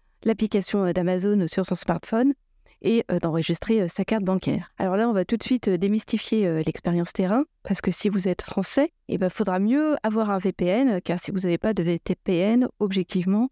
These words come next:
il sera très difficile de tester le service. Bon, cette petite aparté faite, une fois que donc, euh, j'ai téléchargé mon application, j'ai ma carte bancaire, bah, je vais cliquer sur Fresh Code, ce qui va générer un Q R code. Et ce Q R code, euh, vous allez le scanner,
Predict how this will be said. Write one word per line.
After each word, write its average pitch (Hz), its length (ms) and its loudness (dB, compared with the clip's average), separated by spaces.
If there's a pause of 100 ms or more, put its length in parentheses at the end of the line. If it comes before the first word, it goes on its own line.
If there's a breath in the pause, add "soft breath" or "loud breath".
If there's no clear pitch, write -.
(200)
il 185 80 0
sera - 180 -2
très - 300 -2
difficile 220 720 0 (100)
de 196 120 2
tester 196 320 -2
le 185 120 0
service. - 460 -4 (240)
Bon, - 180 0
cette 208 240 -2
petite 254 300 0
aparté 196 400 0
faite, - 460 -2 (240)
une 202 140 2
fois 214 200 0
que 190 80 -2
donc, 180 280 -2
euh, 165 180 2
j'ai - 100 -6
téléchargé 175 500 0
mon 170 100 0
application, 202 680 0
j'ai 220 100 -2
ma 175 120 2
carte 175 220 -2
bancaire, 226 520 0 (300)
bah, 202 100 2
je 180 120 -2
vais 220 160 2
cliquer 262 340 0
sur 214 160 0
Fresh - 260 -2
Code, 240 360 0 (120)
ce - 160 -20
qui - 140 -2
va 226 100 4
générer 190 380 2
un 247 120 4
Q 220 160 0
R 208 120 -4
code. - 240 -2 (340)
Et 180 140 0
ce 285 240 0
Q 247 240 0
R 185 100 -6
code, 254 360 2 (120)
euh, 185 80 2
vous 185 220 -2
allez 208 180 2
le 180 80 2
scanner, 190 460 0